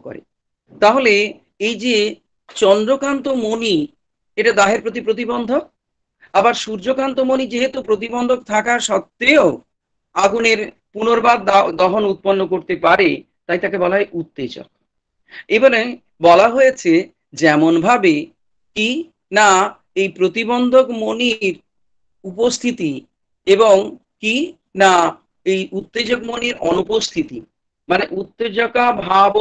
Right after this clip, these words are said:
বিশিষ্ট মণি, এটি যেমন কি না দাহের প্রতি প্রতিবন্ধক হয়, তেমনি উত্তেজকা ভাব বিশিষ্ট মন্য ভাব, অর্থাৎ উত্তেজক মণির অভাব বিশিষ্ট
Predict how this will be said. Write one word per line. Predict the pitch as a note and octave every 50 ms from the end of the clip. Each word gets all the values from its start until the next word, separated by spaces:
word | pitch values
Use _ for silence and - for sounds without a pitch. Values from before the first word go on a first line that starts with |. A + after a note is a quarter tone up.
| G#3 G#3
বিশিষ্ট | G#3+ A3 A#3+ A#3+ - - - B3 A#3 G#3+ G3
মণি, | F#3+ G3+ G#3 G#3+ G#3+ F3+ C#3 B2 - _ _ _ _ _ _ _ _ _ _ _ _ _ - F#3
এটি | F#3 - A#3 A#3 A3
যেমন | B3 B3 B3 B3 A#3 A3+ A#3 A#3 - _ _ _ _ _ _ _ _ _ -
কি | - A3+ A#3+ C4+ - - G3
না | G3 G3 F3+ F3+
দাহের | E3+ F3 F3+ G3 A3+ B3 - -
প্রতি | A#3 - A#3+ A#3 - F#3+
প্রতিবন্ধক | F3+ E3+ G#3 A3 A3 A#3 A3+ A3+ G#3+ G#3 G3 - - B2+
হয়, | C3 A#2+ B2 C3 - - _ _ _ _ _ -
তেমনি | A3+ C4 C#4 B3+ A3 G3 E3+ E3 F3 E3+ - _ _ _ - F#3
উত্তেজকা | F#3+ - - G#3+ A3+ F3+ G#3+ A#3 A#3+ - A#3+ B3 B3 G#3 G3+ F#3+
ভাব | F#3 F#3 F#3 F#3 G#3 G#3 G3
বিশিষ্ট | A3 G3+ A#3 A#3+ A#3 - - B3+ B3+ A#3 G#3 G#3
মন্য | G#3 G#3+ A3 A3 A3 A3 A3 A3+ G#3+ F3 D3
ভাব, | C3 A2+ - _ _ _ _ _ _ _ _ _ _ _ _ - - E3+
অর্থাৎ | - - A3+ G3+ - _ _ _ _ _ - F3+
উত্তেজক | G3 - - - A3 G3+ E3+ A#3 A3+ G#3 A3 A3
মণির | A3 A3+ A#3 A#3+ B3 B3 C4 - _ - D#3 D#3+
অভাব | D#3 D#3 F#3 G#3+ A3+ A3+ F#3+ F3 D#3+ D#3
বিশিষ্ট | F#3 D#3+ - G#3+ A3+ G#3+ - - -